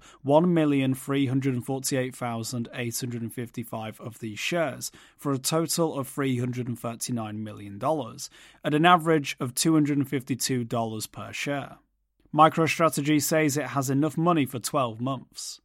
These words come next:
The company's debt is a mixture of loans and convertible and secured notes. The convertible notes that will mature first are those of twenty twenty-five. The company didn't pay any interest to the holders of these notes this year.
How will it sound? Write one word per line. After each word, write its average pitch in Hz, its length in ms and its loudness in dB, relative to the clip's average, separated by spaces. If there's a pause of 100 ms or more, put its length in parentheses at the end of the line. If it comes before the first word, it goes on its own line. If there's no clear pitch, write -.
(380)
The 180 100 2
company's 196 440 6
debt 175 320 4
is 160 140 -2
a 147 40 2
mixture 160 400 0
of 139 160 -2
loans 147 440 4
and 147 120 0
convertible 123 760 -2
and 117 100 -8
secured 113 480 -8
notes. 147 500 -4 (300)
The 147 80 -6
convertible 151 640 4
notes 151 400 2
that 147 120 2
will 139 80 -2
mature 143 460 0
first 143 460 0
are 139 100 0
those 127 340 0
of 120 120 -8
twenty 113 320 -8
twenty-five. 127 840 -6 (360)
The 165 100 2
company 165 380 4
didn't 151 320 2
pay 147 320 2
any 139 240 2
interest 135 420 -2
to 143 80 -2
the 127 100 -4
holders 131 440 -2
of 123 140 -8
these 117 180 -4
notes 113 340 -8
this - 300 -8
year. 143 400 -8